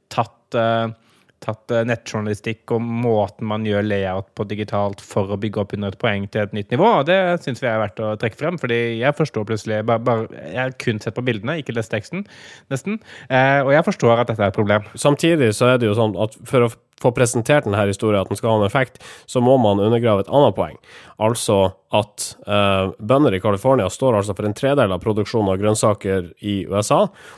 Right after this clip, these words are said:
Speaker 2: og produserer mer enn to tredeler av frukt og nøtter som konsumeres der borte. Og de bruker altså enorme mengder vann for å produsere alt det her.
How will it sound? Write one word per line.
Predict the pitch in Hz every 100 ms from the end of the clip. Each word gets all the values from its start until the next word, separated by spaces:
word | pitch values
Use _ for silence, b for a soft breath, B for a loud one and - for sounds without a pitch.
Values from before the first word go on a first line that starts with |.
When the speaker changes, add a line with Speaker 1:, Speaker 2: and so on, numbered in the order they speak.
| -
Speaker 2:
og | 117
produserer | 113 113 131 113
mer | 107
enn | 107
to | 110 160 147
tredeler | - 107 107 117 101
av | 87 95 101 -
frukt | - - 139 - -
og | 104
nøtter | 120 - 85 85
som | - 110 98 -
konsumeres | 113 98 107 98 101 82 -
der | 87 80
borte. | 85 78
Og | 104 104
de |
bruker | 110 123 107
altså | 101 90
enorme | 113 117 147 117 95 92
mengder | 110 110 120 113 101 90
vann | 101 117 135
for | 113 101
å | 95
produsere | 98 95 139 131
alt | 123
det | 135
her. | 151